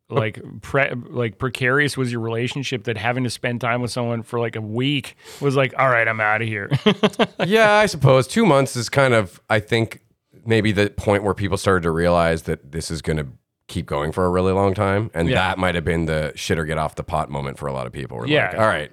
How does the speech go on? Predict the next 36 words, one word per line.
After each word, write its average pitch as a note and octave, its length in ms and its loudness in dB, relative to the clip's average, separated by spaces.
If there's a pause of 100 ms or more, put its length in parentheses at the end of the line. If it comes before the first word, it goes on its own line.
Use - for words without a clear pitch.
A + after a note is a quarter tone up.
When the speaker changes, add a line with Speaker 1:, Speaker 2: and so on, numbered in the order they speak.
Speaker 2:
this A#2+ 140 -4
has B2+ 100 -4
already A2+ 320 6
been A2 140 2
going G#2 180 6
bad. G2+ 260 4
It's F#2+ 160 -2
only F#2+ 200 4
been F2+ 240 4
two A2+ 160 4
months, G#2+ 360 4
and E2 320 -2
now D#2+ 160 -2
we're F2 80 0
signing F2 240 2
up E2 80 -2
to - 80 -10
be E2+ 100 -4
together E2 280 0
forever. F2 380 -2
Fuck F2 280 -2
this," D2 300 -6
you C#2+ 60 -6
know? C2+ 160 -6 (100)
Speaker 1:
Yeah. A2+ 280 -2 (460)
Speaker 2:
Yeah. F#3 180 2
Speaker 1:
No, B2+ 100 -2
the C#3 140 0
whole F3+ 160 2
thing's E3+ 240 -4
been, B2+ 200 -6 (200)
been A2+ 280 -6
really A#2+ 240 -6
crazy. A2+ 420 -8
Like, G#2+ 120 -6
it's, B2 160 -6